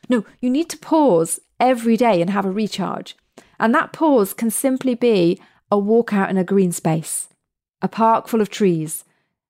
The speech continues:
For me, it might be down the salt line in a woodland area. It could be a bit of yoga. Space is not going on Instagram. Space is not getting on the T V. So if you're sat in your office on Instagram or watching the T V, watching YouTube,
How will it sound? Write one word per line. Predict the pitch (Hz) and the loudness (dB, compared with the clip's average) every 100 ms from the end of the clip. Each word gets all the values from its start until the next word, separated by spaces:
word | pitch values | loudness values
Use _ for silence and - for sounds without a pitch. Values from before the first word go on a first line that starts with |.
| _ _ _ _ _ _ | _ _ _ _ _ _
For | - | 0
me, | 202 226 240 | 2 4 2
it | 170 196 | 2 0
might | 214 202 - | 0 0 2
be | 208 208 | 2 4
down | 196 214 214 | 2 0 2
the | |
salt | 208 - 208 | 0 0 -2
line | - 170 160 | -2 -4 -4
in | - 202 | 0 0
a | |
woodland | 185 214 214 202 | 2 2 2 2
area. | 190 190 175 170 185 - _ _ _ _ _ - | 2 0 0 -2 -4 -12 _ _ _ _ _ 0
It | 247 - | 0 0
could | 302 311 | -4 2
be | 285 254 | 2 2
a | 226 | 0
bit | 240 | 0
of | 220 | 2
yoga. | 202 247 269 170 170 - _ _ _ _ _ _ | 4 2 2 -2 -4 -12 _ _ _ _ _ _
Space | - - 196 302 - - | -6 -2 2 2 0 -2
is | 220 | 0
not | 220 254 196 - - - | 2 4 4 0 -8 -2
going | 220 208 | 0 2
on | 202 | 2
Instagram. | 202 190 - 175 160 _ _ _ | 0 -2 -4 -6 -6 _ _ _
Space | - 254 269 - | -2 2 0 0
is | 226 | -2
not | 220 240 202 - 185 | 2 2 2 -2 -2
getting | 220 220 | 0 2
on | 208 | 0
the | 202 | 0
T | 214 196 | 2 2
V. | 190 175 - | 2 0 -2
So | - | -2
if | 240 - | -2 -2
you're | 294 | -4
sat | - - 285 170 - - | -2 0 2 2 -2 -2
in | 214 | -2
your | 220 220 | 2 2
office | 226 190 175 | 0 0 -2
on | - 208 | -2 0
Instagram | 214 - 208 180 160 175 - - | -2 -4 -4 -2 -4 -8 -20 -8
or | - 190 190 - | 2 4 4 2
watching | 226 - 226 | 0 0 -2
the | 214 | 0
T | 233 | 0
V, | 214 196 | 0 0
watching | - - 202 | 0 -2 0
YouTube, | 214 - 175 | 0 0 -4